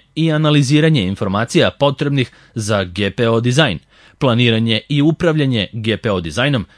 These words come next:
kao i implementacije G P O dizajna. Napredni koraci u obuci za projektovanje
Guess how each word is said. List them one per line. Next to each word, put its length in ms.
kao 240
i 160
implementacije 1000
G 220
P 140
O 120
dizajna. 420
Napredni 540
koraci 520
u 120
obuci 360
za 160
projektovanje 840